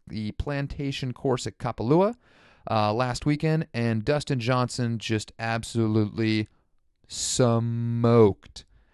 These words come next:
the field. He beat Jon Rahm by eight strokes. Jon Rahm had a solid, solid performance, and he was eight strokes back of Dustin Johnson. An absolute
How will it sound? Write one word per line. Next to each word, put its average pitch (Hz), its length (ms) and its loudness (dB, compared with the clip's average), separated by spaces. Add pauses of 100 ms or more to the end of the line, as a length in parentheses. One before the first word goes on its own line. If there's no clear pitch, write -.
(240)
the 110 80 -6
field. 104 440 0
He 180 440 -4 (320)
beat 147 260 -4
Jon 131 380 0
Rahm 139 540 0
by 113 260 -4 (120)
eight 147 240 -4
strokes. - 400 0
Jon 214 220 -2
Rahm 151 340 0
had 135 160 -4
a 104 180 -2 (320)
solid, 131 680 0 (380)
solid 160 600 0
performance, 107 600 0 (380)
and 160 200 0
he 160 540 0
was 123 320 4
eight 120 180 -2
strokes 110 260 0
back 101 260 -8
of 92 80 -12
Dustin 101 280 -6
Johnson. 95 440 -6
An 113 80 -8
absolute 123 600 0